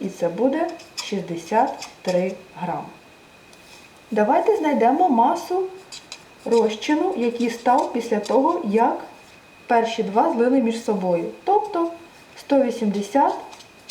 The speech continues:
добавимо сто п'ятдесят грам. І це буде триста тридцять грам. Все, ми можемо підставляти початкову формулу. Масова частка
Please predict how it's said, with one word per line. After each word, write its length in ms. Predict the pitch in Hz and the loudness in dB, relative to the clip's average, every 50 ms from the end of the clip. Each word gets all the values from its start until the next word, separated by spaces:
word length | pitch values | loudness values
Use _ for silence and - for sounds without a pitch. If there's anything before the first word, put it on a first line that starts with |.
| - - - - - - - - - - | -16 -16 -18 -20 -20 -20 -20 -20 -6 -2
добавимо 720 | 196 190 185 190 208 226 262 294 311 302 302 311 311 311 - - - - - - - - - - - | 0 0 2 4 4 4 4 4 2 2 2 2 0 0 -4 -12 -18 -20 -20 -20 -20 -20 -20 -20 -20
сто 500 | - - - 226 254 277 320 339 330 - - | -8 -4 0 2 2 2 2 0 -2 -6 -6
п'ятдесят 720 | - 220 190 175 170 170 175 - - - 214 220 226 - - - - - - - - - - - - - - | -4 -2 -2 0 -2 -4 -6 -8 -4 0 2 2 2 0 -2 -8 -14 -18 -20 -20 -20 -20 -20 -20 -20 -14 -8
грам. 260 | 180 180 175 165 - - 214 - - | -6 -4 -4 -4 -6 -8 -12 -10 -6
І 100 | 226 220 | -6 -6
це 180 | - - - - | -6 -6 -8 -8
буде 460 | 160 170 208 254 320 339 359 381 392 392 - - - - - - - - - - - - - - - | -6 -4 0 0 0 2 2 0 0 0 -4 -10 -16 -20 -20 -20 -20 -20 -20 -20 -20 -20 -20 -10 -4
триста 640 | - 226 226 254 269 - - - 330 330 349 339 - - - - - - - - - - - - - - | 0 2 2 2 0 -4 -4 -2 0 0 0 0 -4 -8 -14 -20 -20 -20 -20 -20 -20 -20 -20 -20 -12 -8
тридцять 600 | - 196 196 208 214 214 - - - 233 220 226 - - - - - - - - - | -4 -2 0 -2 -2 -4 -6 -2 0 0 0 0 -4 -12 -18 -18 -16 -16 -16 -14 -12
грам. 280 | 185 190 170 165 156 190 - - - - | -10 -8 -6 -6 -6 -8 -12 -18 -20 -20
Все, 360 | - - - 320 330 - - - - | -20 -10 -2 0 0 0 0 -2 -2
ми 100 | 214 208 | -2 0
можемо 540 | 196 208 247 262 311 294 277 285 294 294 - - - | 0 0 0 0 0 0 0 -2 -2 -4 -8 -8 -8
підставляти 840 | 208 196 - - - 170 151 165 175 190 226 226 - 247 247 254 247 - - - - - - - - - - - - - - - - - - - - - - - - | -8 -8 -6 -8 -8 -8 -6 -2 0 0 2 2 0 -2 -2 -2 -4 -8 -12 -18 -20 -20 -20 -20 -20 -20 -20 -20 -20 -20 -20 -20 -20 -20 -20 -20 -20 -20 -20 -20 -16
початкову 560 | - 175 170 - 175 - - - 240 247 226 | -14 -12 -10 -10 -12 -10 -4 0 2 2 2
формулу. 520 | 214 - - 202 202 196 185 180 175 - 214 226 | 2 0 -2 -4 -4 -4 -4 -4 -6 -6 -6 -4
Масова 500 | 208 226 311 392 392 - 269 220 202 196 | 0 2 2 2 2 0 -2 -2 -2 -2
частка 640 | 196 - - 262 294 339 339 - - - 269 262 269 | -4 -2 0 2 2 2 0 -2 -4 -2 0 0 0